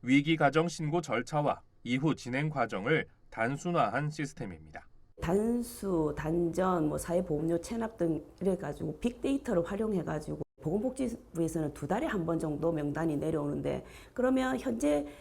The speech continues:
Speaker 2: 갑자기 위급한 상황에 대해서는 우리가 현장 중심으로 발굴이 조금 어려운 부분이 있었습니다. 근데 요 앱을 깔게 되면 주위에서 이제 보게 되면 바로 신고를 할 수 있으니까.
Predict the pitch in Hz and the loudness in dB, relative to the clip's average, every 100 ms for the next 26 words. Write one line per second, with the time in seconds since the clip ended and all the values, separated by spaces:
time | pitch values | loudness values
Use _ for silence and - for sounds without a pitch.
0 | - - - - - 180 - 311 339 294 | -20 -20 -20 -18 -6 -6 -2 0 2 4
1 | 208 247 254 262 175 175 160 170 170 165 | 4 4 2 2 0 2 0 2 2 2
2 | 151 156 147 143 147 156 - 185 190 226 | -2 -2 -2 0 0 -2 -2 -2 -2 -2
3 | 240 208 165 190 190 165 165 170 208 262 | -2 0 -2 -2 0 0 -2 -4 -2 -2
4 | 226 165 - 156 - 277 285 160 165 143 | -4 -4 -2 -2 0 0 0 0 0 -2
5 | 147 170 151 151 139 147 160 165 151 - | -2 -2 -6 -4 -6 -4 -4 -4 -4 -8
6 | - 160 - 277 262 196 202 226 226 202 | -4 0 2 2 2 0 -2 -2 0 0
7 | 190 175 160 147 143 - - - 175 185 | 0 0 0 -2 -6 -14 -20 -6 0 2
8 | 202 196 147 151 151 - 226 175 156 147 | 2 2 0 0 0 0 2 2 2 0
9 | 139 - 143 175 262 269 - - - 285 | -2 -4 -2 2 2 0 -8 -16 -6 -2
10 | 262 170 160 254 262 151 143 165 156 - | 2 2 0 -2 -4 -4 -2 -2 -4 -2
11 | 131 139 | -2 -2